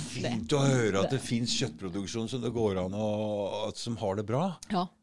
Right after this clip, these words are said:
Speaker 2: det, det gjør det, altså.
Speaker 1: Mm.
Speaker 2: Og det er, eh, nei, det er ordent-, ordentlig sånn der, eh, tilfredsstillende å se
Speaker 1: Mm.
Speaker 2: hvordan disse dyra går og koser seg ute, og, og se på vinterstid om det er ordentlig snøfullt ute, så er de ute og storkoser seg.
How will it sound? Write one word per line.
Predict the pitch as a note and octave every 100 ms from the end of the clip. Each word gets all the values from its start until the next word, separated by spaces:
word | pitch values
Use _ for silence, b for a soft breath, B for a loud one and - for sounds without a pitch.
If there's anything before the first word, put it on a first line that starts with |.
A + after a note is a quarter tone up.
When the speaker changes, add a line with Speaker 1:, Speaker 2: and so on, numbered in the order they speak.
| -
Speaker 2:
det, | F#3 F#3+ F3+
det | F3+ G3
gjør | D#3 D3
det, | G3+
altså. | F3 E3 -
Speaker 1:
Mm. | A3 F#3+
Speaker 2:
Og |
det | F3+
er, | F3+ F3 E3+
eh, | F3+ F3
nei, | F3+ F3+
det | F#3
er |
ordent-, | E3+ -
ordentlig | F#3 F3 G3 G3
sånn | F#3+
der, | E3 D#3+
eh, | E3+ B B B
tilfredsstillende | - G#3+ D#3+ - D#3+ D3+ - E3 E3 G3
å |
se | - - E3+ E3
Speaker 1:
Mm. | F#3+
Speaker 2:
hvordan | E3 D3 E3+
disse | F3+ E3+ E3+
dyra | E3+ C#3+ D3+ E3+
går | E3 D3 D#3
og | E3+
koser | E3+ C#3 -
seg | D3 F3 D#3+ D3
ute, | - -
og, | D#3+ D#3+ E3 E3 E3 E3 E3 D#3+
og | D#3+
se | -
på | D3+ F#3+
vinterstid | G#3 D3+ - D#3 - E3
om | E3
det | F3+
er | E3 F3 F#3 -
ordentlig | E3 D#3 D3+ - G3
snøfullt | F#3+ F#3+ D3+ D3+ - D#3+ E3
ute, | E3+ D3 -
så | F3 F#3 E3+
er | E3+
de | E3+ E3
ute | F3 - E3+ - -
og | E3
storkoser | - F#3+ A#2 - - B2 - C#3+
seg. | -